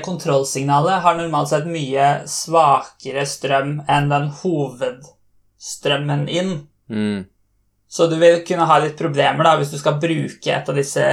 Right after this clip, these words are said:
Speaker 1: innsignalene til en and-port som den hovedstrømmen, fordi den gjerne er alt for svak da. Da må du liksom,
Speaker 2: Ja.
Speaker 1: eh,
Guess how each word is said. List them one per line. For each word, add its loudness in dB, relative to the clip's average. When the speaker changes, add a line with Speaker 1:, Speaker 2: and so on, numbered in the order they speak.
Speaker 1:
innsignalene -2
til -2
en -2
and-port -4
som -2
den 2
hovedstrømmen, -4
fordi -2
den -4
gjerne -2
er -10
alt 0
for -4
svak 2
da. 2
Da -2
må -10
du -6
liksom, -12
Speaker 2:
Ja. 0
Speaker 1:
eh, -8